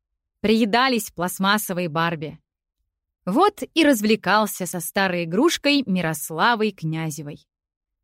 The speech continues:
Ненавижу. С тех самых пор и каждый день Никита не оставлял попыток влезть в наши с Егором отношения.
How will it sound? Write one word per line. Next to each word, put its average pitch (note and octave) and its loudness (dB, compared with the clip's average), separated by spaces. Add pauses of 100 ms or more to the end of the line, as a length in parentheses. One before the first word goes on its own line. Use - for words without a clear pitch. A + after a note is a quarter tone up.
(240)
Ненавижу. D3 -6 (1080)
С - -10
тех C4+ 4
самых A#3 0
пор B3+ 2 (180)
и A#3 -6
каждый G3 0
день A#3 2 (320)
Никита B3+ 2
не G3 2
оставлял F3 -2
попыток B3+ -2
влезть F3+ 0
в E3 -6
наши F#3 -2
с - -10
Егором F3 -2
отношения. D#3+ -6